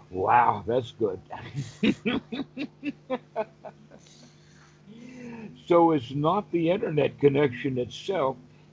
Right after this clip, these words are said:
it's that we wanted it. And so this is where we begin to look at that, um, uh, craving,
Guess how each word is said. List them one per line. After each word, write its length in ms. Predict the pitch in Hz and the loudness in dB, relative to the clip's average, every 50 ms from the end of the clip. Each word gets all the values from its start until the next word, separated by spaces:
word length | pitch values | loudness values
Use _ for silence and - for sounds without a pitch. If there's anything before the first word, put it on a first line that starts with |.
| - - | -4 -2
it's 240 | 156 151 123 113 - | -2 -2 -2 -2 0
that 220 | 160 160 147 - - - - - - 127 | 2 2 2 0 -4 -14 -20 -14 -6 -2
we 140 | 127 123 | 0 0
wanted 720 | 123 117 113 107 107 113 127 139 147 147 143 131 117 104 95 | 0 0 -2 -2 0 2 4 6 6 8 6 6 4 2 0
it. 140 | 73 - - - - - - - - - - - - - - _ - - _ _ _ _ _ _ _ _ _ - - - - - - - - - - - _ _ _ _ _ _ _ _ _ _ _ _ _ - - - - - _ - - - - - - - - _ - - - - - - _ - - - - - 90 | -4 -6 -10 -18 -20 -20 -20 -20 -20 -20 -20 -20 -20 -20 -20 _ -20 -20 _ _ _ _ _ _ _ _ _ -20 -20 -20 -20 -20 -20 -20 -20 -20 -20 -20 _ _ _ _ _ _ _ _ _ _ _ _ _ -20 -20 -20 -20 -20 _ -20 -20 -20 -20 -20 -20 -20 -20 _ -20 -20 -20 -20 -20 -20 _ -20 -20 -20 -20 -8 -4
And 180 | 98 113 110 110 | -2 0 0 0
so 240 | - 131 117 110 | 4 6 6 6
this 360 | 101 107 120 143 156 147 - 190 | 6 6 6 6 4 4 2 -2
is 140 | 180 151 131 135 | -2 -2 -2 0
where 260 | 156 156 156 156 156 | 4 4 6 6 4
we 180 | 143 147 151 | 2 0 -2
begin 540 | 143 127 139 139 120 143 147 147 147 143 123 | -2 -2 -4 -4 -2 -2 -2 0 -2 -2 -2
to 120 | 113 139 135 | -2 -2 -2
look 400 | 135 139 160 147 127 110 - 117 | 0 2 4 4 4 2 0 0
at 360 | 104 104 110 110 110 113 113 - 107 110 104 | 2 4 4 4 4 4 0 -4 -8 -2 2
that, 280 | 120 123 131 165 - - - - - - - | 4 4 4 4 0 -4 -10 -20 -20 -8 -2
um, 520 | 120 123 123 120 120 117 113 117 113 107 95 - - - - - - - - - - - - - - - - | 2 4 4 4 4 4 2 0 -2 -2 -6 -10 -14 -20 -20 -20 -20 -20 -20 -20 -20 -20 -20 -20 -20 -10 0
uh, 480 | - 113 113 110 110 107 107 104 101 98 - - - - - - - - - | 4 4 6 6 6 6 4 4 2 0 -4 -12 -20 -20 -20 -20 -20 -20 -18
craving, 880 | - - 120 139 151 160 160 156 123 98 95 85 87 98 104 113 - | -12 0 4 6 8 8 8 6 4 2 0 -4 -4 -6 -6 -6 -8